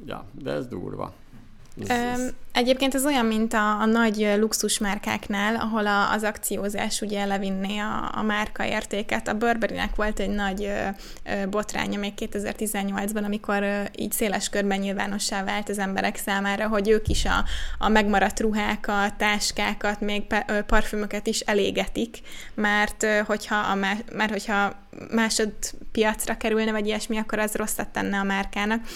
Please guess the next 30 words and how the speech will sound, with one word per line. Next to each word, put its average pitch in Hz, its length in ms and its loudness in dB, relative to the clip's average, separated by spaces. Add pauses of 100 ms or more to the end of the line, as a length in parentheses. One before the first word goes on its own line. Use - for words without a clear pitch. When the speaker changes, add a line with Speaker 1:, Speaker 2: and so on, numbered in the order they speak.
(160)
Speaker 2:
És - 160 2
egyébként 233 300 4
ott 233 160 0
akkora 240 340 4
volt 185 260 2
a 226 40 -4
felháborodás, 214 880 0
hogy 226 200 -2
végül, 208 500 4
öm, 208 320 2 (640)
nyilatkozta 208 680 2
a, 202 400 2
a 208 80 2
márka, 202 320 0
hogy 226 160 0
abba 202 200 0
fogják 214 400 -4
hagyni 202 280 -2
ezt, 220 200 -4
és 214 100 0
nem 208 140 -4
csinálnak 202 480 -4
ilyet 214 220 -6
többet. 214 400 0 (240)
Szóval 220 360 6
elég 226 300 4
felháborodással 226 760 4
lehet 240 360 0
elérni 208 400 -2
valamit, 214 540 -2